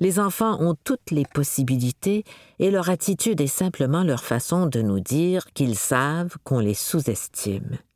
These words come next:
C'est à la dure que tous les enseignants de carrière qui ont tenu bon et n'ont pas quitté la profession après trois à cinq ans ont acquis la patience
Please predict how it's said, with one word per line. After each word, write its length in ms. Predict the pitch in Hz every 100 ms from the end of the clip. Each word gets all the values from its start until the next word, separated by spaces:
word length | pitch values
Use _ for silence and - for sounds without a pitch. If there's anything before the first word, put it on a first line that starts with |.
| _ _ _ _ _ _ _ _ _ _ -
C'est 280 | - 160
à 80 | 190
la 140 | 202 185
dure 480 | 135 123 - - - - _
que 100 | -
tous 240 | 147 - 220
les 220 | 208 170
enseignants 560 | 170 - 165 156 139 120
de 160 | 104
carrière 720 | - 107 135 139 170 143 123 - _ _ _ -
qui 160 | -
ont 120 | 170
tenu 360 | 147 147 131 107
bon 400 | 92 117 143 220 - _ _ _
et 80 | 156
n'ont 180 | 170 147
pas 140 | 160
quitté 320 | - 156 156
la 120 | 135
profession 760 | 123 - 127 135 - - 127 120
après 260 | 104 - 113
trois 300 | - 120 110
à 160 | 107
cinq 460 | 107 - 71 - -
ans 180 | 165 208 - _ _ _ _ _ -
ont 120 | 170
acquis 340 | 156 190 - -
la 140 | 120
patience 960 | - 135 - - 123 135 190 202 -